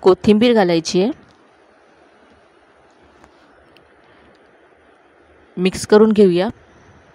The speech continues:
याची आपण आज धिरडी बनवणार आहोत, तर हे पीठ आता बाजूला ठेवूया आणि मस्त अशी चटणी तयार करून घेऊया. तर चटणी बनवण्यासाठी इथे मी तडका पॅन गरम करत ठेवला आहे, यामध्ये एक चमचा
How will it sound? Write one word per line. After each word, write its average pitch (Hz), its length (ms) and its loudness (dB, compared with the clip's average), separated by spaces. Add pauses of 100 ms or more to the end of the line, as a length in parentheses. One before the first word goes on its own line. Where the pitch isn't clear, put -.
(1600)
याची 175 360 -2
आपण 240 240 0
आज 220 340 -2
धिरडी 185 320 2
बनवणार 214 360 2
आहोत, 196 260 2 (380)
तर 190 80 0
हे 208 120 2
पीठ 226 260 -6
आता 247 140 0
बाजूला 190 380 2
ठेवूया 214 400 0
आणि 202 160 -4
मस्त 190 380 -6
अशी 220 340 0 (460)
चटणी 208 380 -2
तयार 208 200 0
करून 190 240 0
घेऊया. 180 380 0
तर 247 60 0
चटणी 208 360 -2
बनवण्यासाठी 214 760 -2
इथे 190 260 -2
मी 190 160 -6 (360)
तडका 190 280 0
पॅन 233 200 0
गरम 208 240 0
करत 196 280 -2
ठेवला 165 240 0
आहे, 165 180 -6
यामध्ये 185 420 0
एक 175 180 -4
चमचा 190 340 -2